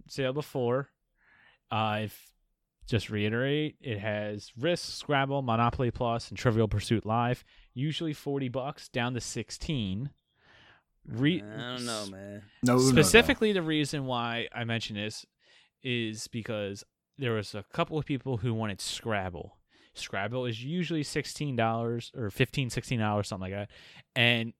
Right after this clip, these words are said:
Speaker 1: it almost never goes on sale. So if you purchase the Family Fun Pack, you get what you're paying for for Scrabble plus three others. One specific game,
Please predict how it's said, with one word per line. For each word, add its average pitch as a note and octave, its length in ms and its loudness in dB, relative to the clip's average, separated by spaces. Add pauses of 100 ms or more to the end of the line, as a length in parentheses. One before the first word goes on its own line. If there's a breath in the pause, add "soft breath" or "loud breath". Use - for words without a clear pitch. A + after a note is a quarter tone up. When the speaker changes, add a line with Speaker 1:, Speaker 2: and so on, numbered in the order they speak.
Speaker 1:
it G#2 140 0
almost A2 280 2
never A2+ 300 2
goes A2 220 2
on F#2+ 120 -2
sale. F#2 460 -4 (320)
So G2+ 320 -2
if G2+ 140 -2
you A2 60 -2
purchase B2 400 0
the G#2 100 -8
Family A2 300 -2
Fun F#3+ 280 2
Pack, F3 420 4
you A2 180 -4 (540)
get A#2+ 220 2
what A2+ 200 -6
you're A2 100 0
paying B2 400 -4
for G#2+ 240 -6
for - 100 -14
Scrabble A#2+ 400 -2
plus A2+ 240 -6
three A2 240 -2
others. G#2 440 0 (420 soft breath)
One D#3 280 4
specific G#2+ 560 -2
game, G#2+ 380 -4